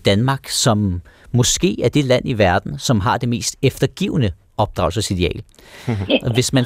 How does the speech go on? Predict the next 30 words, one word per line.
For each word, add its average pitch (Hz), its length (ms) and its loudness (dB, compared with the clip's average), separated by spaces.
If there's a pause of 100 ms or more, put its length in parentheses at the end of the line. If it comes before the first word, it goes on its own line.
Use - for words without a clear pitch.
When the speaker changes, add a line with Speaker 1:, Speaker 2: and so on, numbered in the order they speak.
Speaker 1:
følger 127 160 2
med 131 160 4
i 180 80 -2
den 170 100 -8
offentlige 127 400 0
debat, 127 380 2
så 151 220 0
når 139 120 2
man 127 160 2
snakker 135 340 0
om 160 80 0
brune 123 360 0
fædre, 113 320 2
kommer 120 260 -2
det 107 100 4
ofte - 200 0
til - 160 -2
at 92 80 0
handle 107 380 0
om, 95 140 0
at - 100 -4
de - 140 -4
undertrykker 101 640 0
børn 107 440 -2
og 92 120 -8
kvinder 104 380 0
og 98 100 0
bedriver 98 360 -2
social - 360 -2
kontrol. 120 480 -2